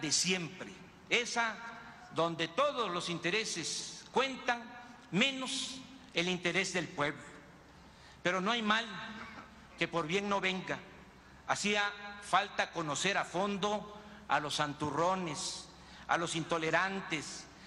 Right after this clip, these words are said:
a los que hipócritamente hablaban de buenas conciencias y del bien común.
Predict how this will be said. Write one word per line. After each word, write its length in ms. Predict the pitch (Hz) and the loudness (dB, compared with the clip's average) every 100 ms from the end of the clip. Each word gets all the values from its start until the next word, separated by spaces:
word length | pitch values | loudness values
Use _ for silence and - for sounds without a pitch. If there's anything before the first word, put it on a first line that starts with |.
| - | -2
a 80 | - | 2
los 180 | 170 160 | 2 2
que 100 | 180 | -2
hipócritamente 960 | 170 226 226 214 - 165 190 233 226 | 0 0 0 -2 0 2 0 -2 0
hablaban 580 | 190 185 208 220 220 208 - - - - | 2 4 4 4 0 -6 -10 -12 -14 0
de 140 | 160 | 2
buenas 380 | 156 208 208 - | 4 2 2 0
conciencias 1200 | - 151 139 165 208 226 196 208 202 - - - - - - | 0 0 2 2 2 0 0 2 0 -2 -4 -8 -14 -18 -2
y 120 | 175 | 2
del 180 | 170 160 | 2 0
bien 320 | 170 196 202 | 0 0 0
común. 720 | 202 160 185 185 185 175 - | 0 2 2 0 -2 -8 -12